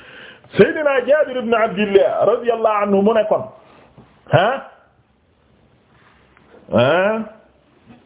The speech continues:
ah, wala waxtu wi <laughs> wala du ñu yem noonu am fay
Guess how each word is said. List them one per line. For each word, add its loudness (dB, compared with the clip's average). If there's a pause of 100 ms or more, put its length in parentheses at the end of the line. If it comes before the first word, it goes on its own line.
(1200)
ah, 2 (680)
wala 0
waxtu -2
wi 0 (600)
<laughs> -14
wala 0
du 0
ñu 2
yem 0
noonu -6 (1200)
am -2
fay -2